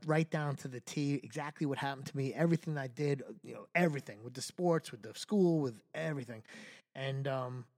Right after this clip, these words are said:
and basically what I could ident-, what I could realize t-, today was that I was identifying with him from day one. I could identify with another alcoholic. It was the first time I could hear somebody, feel somebody, and,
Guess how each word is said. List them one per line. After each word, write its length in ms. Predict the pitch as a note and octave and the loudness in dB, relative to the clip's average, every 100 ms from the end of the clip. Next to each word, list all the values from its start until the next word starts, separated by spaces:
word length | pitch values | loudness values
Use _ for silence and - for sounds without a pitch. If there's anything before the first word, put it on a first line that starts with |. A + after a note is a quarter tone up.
| _ _ - | _ _ -6
and 240 | C#3 C3+ A#2+ | -4 -2 2
basically 760 | F3+ A#3+ F#3+ D3 C3+ B2 B2 _ _ _ _ | 2 4 0 0 0 0 -4 _ _ _ _
what 160 | D3+ D#3 | 0 2
I 100 | D3 | 2
could 160 | - C#3 | 0 -2
ident-, 420 | B2+ D3 F#3 F#3+ | 0 2 2 4
what 160 | C#3 C#3+ | 4 4
I 80 | D3 | 4
could 240 | - B2+ | 0 0
realize 480 | D3+ D#3+ D3 B2 - _ | 2 4 2 -2 -8 _
t-, 80 | - - | -20 -8
today 580 | C#3+ D3+ F#3 C3 A#2+ - | -4 2 2 2 -2 -2
was 220 | C3+ A#2+ | 0 0
that 200 | C3+ - | -2 0
I 140 | C3 | 0
was 160 | C#3 B2 | 0 0
identifying 640 | A2+ C3 E3+ E3+ A#2+ A2+ A2+ | -4 0 2 2 -2 -8 -10
with 160 | A2+ | -10
him 160 | A#2 G#2 | -12 -14
from 200 | - A2 | -16 -12
day 180 | A2 A2+ | -4 -2
one. 240 | G2 F2+ - _ _ _ _ - | -2 -6 -10 _ _ _ _ -6
I 80 | |
could 160 | C3+ D3+ | 0 0
identify 580 | C3 D3+ E3+ E3+ - C#3+ | 4 6 8 8 6 2
with 160 | C3+ | 2
another 280 | B2+ B2+ B2 | -2 -4 -2
alcoholic. 420 | A2+ - A#2 G#2+ | -4 -4 -6 -6
It 40 | A#2+ | -4
was 120 | A#2 | -4
the 80 | A#2 | -4
first 380 | - F#3 F3 - | 4 4 4 2
time 260 | D3 C3 - - - - | -2 -2 -6 -18 -20 -8
I 80 | C3+ | -8
could 220 | - B2 - | -6 -8 -10
hear 260 | - F#3+ F#3 | 0 4 4
somebody, 500 | - D#3+ D3 C#3+ C3 | 2 0 2 0 -2
feel 340 | - F3 E3+ | -2 6 6
somebody, 520 | D3 - C#3 B2+ B2 - _ _ _ | 6 2 0 0 -4 -8 _ _ _
and, 140 | A#2+ | -14